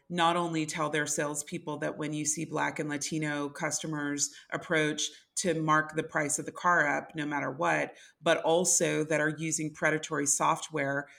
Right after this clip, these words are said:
that gives higher interest rates to African American and Latino customers.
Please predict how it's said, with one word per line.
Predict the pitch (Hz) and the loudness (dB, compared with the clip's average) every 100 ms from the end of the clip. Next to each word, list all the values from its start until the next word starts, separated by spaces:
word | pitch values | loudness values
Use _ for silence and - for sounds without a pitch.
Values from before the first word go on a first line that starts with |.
| _ | _
that | 170 160 | -2 0
gives | 160 156 | 0 0
higher | 165 151 143 | 2 2 0
interest | - 185 190 - | -2 -2 -2 -4
rates | 160 143 135 - - - | -2 -2 -2 -4 -6 -6
to | - 151 | -4 -2
African | 143 143 139 156 | -2 -2 -8 -6
American | 147 143 143 143 | -4 -4 -4 -6
and | 143 | -6
Latino | 139 - 143 | -6 -6 -6
customers. | 135 139 135 143 139 147 - | -4 -4 -4 -6 -6 -6 -8